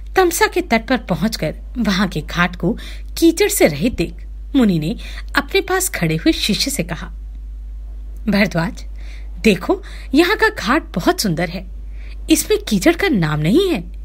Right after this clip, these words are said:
यहाँ का जल वैसा ही स्वच्छ है, जैसा सत्पुरुष का मन होता है। तात, यहीं कलश रख दो और मुझे मेरा वलकल दो। मैं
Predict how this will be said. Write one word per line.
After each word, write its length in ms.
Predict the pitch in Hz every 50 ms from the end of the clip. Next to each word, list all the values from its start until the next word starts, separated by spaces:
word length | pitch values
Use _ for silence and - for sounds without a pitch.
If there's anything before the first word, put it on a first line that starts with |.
| - - - - - - - - - - 311
यहाँ 220 | 339 392 370 415
का 120 | 415 415
जल 200 | 403 - 415 403
वैसा 400 | 339 - - 165 151 - - 262
ही 140 | 262 254 381
स्वच्छ 320 | 370 - - 190 175 - -
है, 200 | - 285 285 - - - - - - 226
जैसा 540 | 190 165 190 165 160 - 285 233 170 - - - - - - -
सत्पुरुष 560 | - - - - 392 381 - 381 381 392 - -
का 120 | - 427
मन 220 | 349 226 170 156
होता 260 | 131 160 185 - 175 196
है। 160 | 190 202 - - - - - - - - - - - - - - - - - - - -
तात, 340 | - 185 156 160 202 185 - - - - - - - - - - - -
यहीं 280 | 349 302 349 311 403 453
कलश 380 | - - 165 156 160 - - 180
रख 140 | 165 -
दो 160 | - 180 165 - - - - - - - - -
और 120 | - 208
मुझे 400 | 165 170 165 - - 160 220 320 - - - - - - -
मेरा 220 | 311 359 370 403
वलकल 380 | 381 - 190 151 151 - 165 156
दो। 160 | 151 151 - - - - - - - - - 240
मैं 280 | 240 233 226 160 156